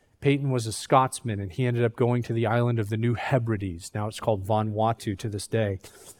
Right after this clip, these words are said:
And he lost his wife six months into his time over there. She died of malaria. Then his son, his newborn son, died a few days later. He had to sleep on their graves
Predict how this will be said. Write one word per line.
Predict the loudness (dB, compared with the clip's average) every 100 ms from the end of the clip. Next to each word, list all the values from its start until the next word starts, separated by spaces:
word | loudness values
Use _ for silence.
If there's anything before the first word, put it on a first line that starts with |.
| _
And | 2 2 2 -2 -6 -18
he | -8 -2 0
lost | 4 4 2 -2
his | -4 -2
wife | 0 2 2 -2 -10 -18
six | -14 -4 -4 -2
months | -2 -2 -2
into | -4 -4 -4
his | -4 -4
time | -4 -2 -2
over | -4
there. | -6 -8
She | -8
died | -2 0 0
of | -2
malaria. | -4 -2 -2 -4
Then | -4 -4
his | -4 -6
son, | -2 0 2 0 -8 -14 -20 -20
his | -4 -2
newborn | 2 2 2 0 0
son, | -2 -2 0 0
died | -2 -2
a |
few | -4 -4 -2
days | -2 -2
later. | -4 -4 -4
He | -2
had | 0 0
to | -2
sleep | -6 -4 0 0 -2 -4
on | -2 0
their | 0
graves | -2 -2 2 2 0 -4 -8 -14